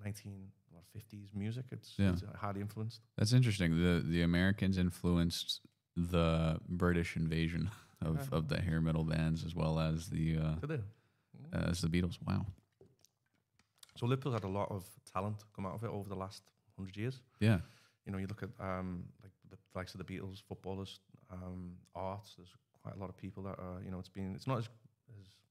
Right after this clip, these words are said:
Speaker 1: influential now as it was years ago, but, like, there's a lot of, from a small city with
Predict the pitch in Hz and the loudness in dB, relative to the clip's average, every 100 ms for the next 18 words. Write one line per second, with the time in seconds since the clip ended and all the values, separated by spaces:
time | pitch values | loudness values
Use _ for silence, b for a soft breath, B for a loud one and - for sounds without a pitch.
0 | _ _ - 101 101 98 - 92 92 90 | _ _ -10 -8 -4 -4 -4 -6 -6 -8
1 | 85 87 95 107 113 92 90 92 - 101 | -10 -10 -8 -8 -6 -8 -8 -10 -10 -10
2 | 104 113 131 - _ _ _ _ - - | -8 -8 -8 -10 _ _ _ _ -20 -20
3 | - 98 - 113 110 - 107 101 | -12 -10 -8 -6 -6 -8 -12 -12